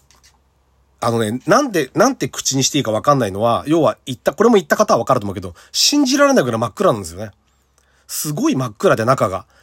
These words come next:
目開けてても目の前の人が見えないぐらい真っ暗なんですよ。まあ、そういうものなんですけどね。あの、そういう、なん、なんつうんだろう。あの、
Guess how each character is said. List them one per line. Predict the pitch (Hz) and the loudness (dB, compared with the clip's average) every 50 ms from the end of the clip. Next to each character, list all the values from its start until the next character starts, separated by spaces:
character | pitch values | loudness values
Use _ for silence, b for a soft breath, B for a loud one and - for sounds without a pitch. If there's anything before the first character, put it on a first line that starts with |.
| b b | b b
目 | 214 302 311 | 2 2 2
開 | 247 143 127 | 2 0 0
け | 127 151 | 0 0
て | 139 147 | 0 0
て | 117 110 | -2 -4
も | 110 110 | -4 -2
目 | 110 143 | 0 0
の | 165 208 233 | 0 0 0
前 | 254 262 240 | 0 0 -2
の | 175 | -2
人 | - - 120 | -2 -4 -4
が | 107 | -4
見 | 110 127 143 | -2 0 0
え | 156 | 2
な | 160 165 | 2 2
い | 160 | 2
ぐ | 160 | 2
ら | 131 107 | 0 0
い | 101 | 0
真 | 107 104 | -2 -4
っ | - | -4
暗 | - 175 151 117 | -2 0 2 2
な | 101 | 0
ん | 95 | -2
で | 87 | -6
す | - 90 | -12 -14
よ。 | 90 - _ _ _ _ _ _ _ _ _ _ _ _ | -16 -20 _ _ _ _ _ _ _ _ _ _ _ _
ま | - - 156 | -2 0 0
あ、 | 139 | 0
そ | - - 302 311 | 2 0 2 2
う | 302 | 2
い | 269 285 | 2 2
う | 285 240 - - _ - | 0 -2 -4 -8 _ -4
も | 151 165 214 | 2 2 4
の | 269 262 | 4 4
な | 156 107 | 2 0
ん | 95 | -4
で | 87 | -6
す | - | -12
け | - 92 | -12 -10
ど | 139 | -12
ね。 | 185 - _ _ _ _ _ _ _ _ _ _ _ _ | -12 -12 _ _ _ _ _ _ _ _ _ _ _ _
あ | - 143 | -4 -4
の、 | 139 139 | -2 -2
そ | 127 - 233 214 | -4 -4 -2 -2
う | 214 | -2
い | 214 214 | -2 -2
う、 | 220 220 220 208 | -2 -2 -2 0
な | 151 147 156 | 0 2 0
ん、 | 214 214 | 2 2
な | 135 160 220 | 4 2 2
ん | 254 | 2
つ | - 165 | 2 -2
う | |
ん | 131 107 | -4 -4
だ | 98 | -6
ろ | 95 - b b b b b b b b b b | -6 -8 b b b b b b b b b b
う。 | - | -14
あ | 104 | -12
の、 | 98 98 92 92 92 92 87 85 82 78 | -10 -10 -10 -10 -12 -12 -14 -16 -18 -20